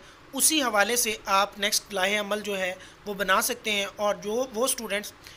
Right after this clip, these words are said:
जिनके अभी test बाकी हैं तो अल्लाह से दुआ है कि अल्लाह उनको उनके test में कामयाब करें। इसके अलावा पीएमसी इंशाल्लाह अक्टूबर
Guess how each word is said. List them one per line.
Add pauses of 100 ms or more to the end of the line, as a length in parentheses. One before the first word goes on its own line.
(140)
जिनके
अभी
test
बाकी
हैं (380)
तो (140)
अल्लाह
से
दुआ
है
कि
अल्लाह
उनको (480)
उनके
test
में
कामयाब
करें। (520)
इसके (160)
अलावा (420)
पीएमसी
इंशाल्लाह
अक्टूबर